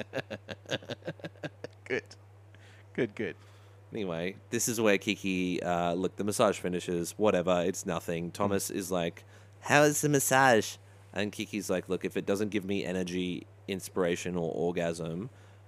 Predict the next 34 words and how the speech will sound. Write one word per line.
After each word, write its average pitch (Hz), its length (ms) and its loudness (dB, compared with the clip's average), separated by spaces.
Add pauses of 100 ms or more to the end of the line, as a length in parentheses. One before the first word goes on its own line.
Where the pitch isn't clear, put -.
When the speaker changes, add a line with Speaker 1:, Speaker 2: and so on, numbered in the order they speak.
(140)
Speaker 2:
it 98 140 -4
doesn't 95 280 2
belong 87 320 0
in 104 120 0
my 113 160 2
life." 135 440 2 (120)
Speaker 1:
That's - 160 -18
crazy. 165 420 -2 (1300)
That's 170 180 -2
crazy. 180 460 4
Speaker 2:
Go 117 220 6
off. 156 460 6 (120)
Speaker 1:
What 170 100 4
about, 262 300 6
like, 180 260 8 (1900)
no, 101 360 -2 (160)
I 110 60 -6
guess. 104 300 -4
Speaker 2:
I - 40 2
mean, 180 180 4
some 240 220 0
things, 220 240 -2
I 190 80 2
suppose, 113 420 4
can 107 140 -2
serve 98 240 4
a 92 40 -2
utilitarian 85 800 0
purpose. 98 600 0
Speaker 1:
Yeah. 113 260 2 (380)
Speaker 2:
Like, 110 180 2
what 135 140 6
about, 143 280 4
like, 95 540 0